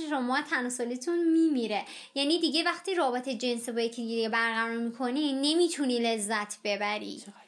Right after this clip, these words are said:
Speaker 2: جالب.
Speaker 1: خب،
Speaker 2: خب.
Speaker 1: هم تو خانوماست هم تو آقایون. خب
Speaker 2: مهم.
Speaker 1: مثلاً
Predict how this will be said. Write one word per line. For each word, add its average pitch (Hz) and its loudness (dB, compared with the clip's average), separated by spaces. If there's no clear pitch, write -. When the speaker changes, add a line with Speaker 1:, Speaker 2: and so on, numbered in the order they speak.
Speaker 2:
جالب. 202 -8
Speaker 1:
خب، 277 2
Speaker 2:
خب. 226 -6
Speaker 1:
هم 453 0
تو 480 -4
خانوماست 349 2
هم 359 2
تو 330 -2
آقایون. 190 -2
خب 190 -8
Speaker 2:
مهم. 262 2
Speaker 1:
مثلاً 311 2